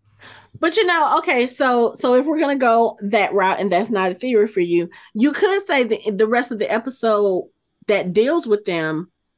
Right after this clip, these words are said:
actually kind of, uh, supports that, because after she does kill the Sea Whip, of course, they're back on the ship. They're having, like, a little ceremony for their lost peers.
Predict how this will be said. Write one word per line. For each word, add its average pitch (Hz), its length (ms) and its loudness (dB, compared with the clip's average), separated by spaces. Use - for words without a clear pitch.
actually 208 460 0
kind 214 320 -2
of, 185 280 -2
uh, 170 380 -2
supports - 640 -4
that, 190 280 -4
because 196 480 -2
after 233 280 -2
she 269 200 -4
does 220 280 -2
kill 233 200 -2
the 196 80 -4
Sea 247 280 -8
Whip, 170 320 -4
of 202 140 -6
course, 233 220 -2
they're 220 140 0
back 202 260 -4
on 190 120 -4
the 185 60 -4
ship. 233 420 -4
They're 208 160 0
having, 185 340 -4
like, 180 220 -4
a 190 40 -8
little 190 220 -2
ceremony 190 600 -4
for 180 540 -2
their 196 300 0
lost 180 640 -2
peers. 214 600 0